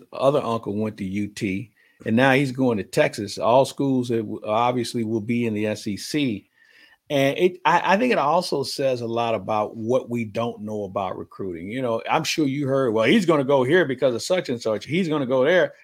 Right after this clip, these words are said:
And I, I, I gotta be honest with you, I think there's some people who are a little surprised that he ended up at Texas. Uh, Sarkisian is, uh, trying to turn that program around, much like everybody else has over the last twenty years.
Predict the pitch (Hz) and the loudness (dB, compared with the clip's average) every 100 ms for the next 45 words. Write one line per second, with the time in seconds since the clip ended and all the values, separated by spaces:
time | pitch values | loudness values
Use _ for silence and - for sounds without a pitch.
0 | _ _ _ _ - 156 156 160 160 160 | _ _ _ _ -6 -2 0 0 -2 -4
1 | - 147 - 160 214 - 175 - - 311 | -6 -4 -2 2 0 0 -8 -10 -6 -4
2 | 190 165 254 147 - 165 247 214 190 170 | -2 -2 -2 -4 -2 -2 -2 -4 -4 -4
3 | - 147 165 151 147 156 131 147 113 107 | -6 -10 -10 -8 -4 -2 0 -2 -6 -6
4 | 123 135 123 113 110 117 117 110 117 117 | -4 -2 -4 -6 -8 -6 -6 -4 -4 -4
5 | 101 101 - 120 - 95 - - 120 107 | -8 -10 -6 -6 -6 -12 -14 -10 -10 -4
6 | 123 113 - 208 165 165 151 143 _ _ | -4 -2 0 0 0 -2 -4 -6 _ _
7 | _ _ _ - 131 127 113 123 113 - | _ _ _ -6 -2 0 0 0 0 -2
8 | 143 131 127 147 131 120 - 139 131 131 | -2 -2 -2 -2 0 -2 0 -2 0 0
9 | 120 117 131 135 127 127 - 120 123 123 | 0 0 0 0 -2 -2 -2 0 0 0
10 | 113 113 120 143 139 120 107 110 104 101 | 2 2 4 4 2 -2 -2 -4 -4 -4
11 | 104 101 98 - 110 95 98 98 107 | -2 -2 -4 -8 -6 -6 -4 -4 -6